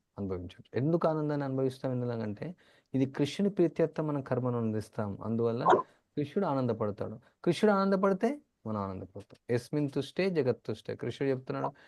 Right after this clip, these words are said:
"నేను సంతృష్టి చెందితే సమస్త జగత్తులో అందరూ సంతృష్టి చెందుతారు." మన యొక్క సహజమైనటువంటి యొక్క స్వభావం అది. కృష్ణుడికి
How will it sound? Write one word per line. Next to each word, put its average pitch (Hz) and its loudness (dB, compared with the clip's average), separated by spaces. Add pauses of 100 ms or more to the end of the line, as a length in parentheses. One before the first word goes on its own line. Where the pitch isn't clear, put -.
(240)
"నేను 156 6
సంతృష్టి 143 -4
చెందితే 123 -2
సమస్త 117 -4
జగత్తులో 120 -4
అందరూ 110 -6
సంతృష్టి - -12
చెందుతారు." 104 -10 (520)
మన 135 2
యొక్క 139 0
సహజమైనటువంటి 139 -4
యొక్క 127 -6
స్వభావం 117 -2
అది. 107 -10 (840)
కృష్ణుడికి 196 0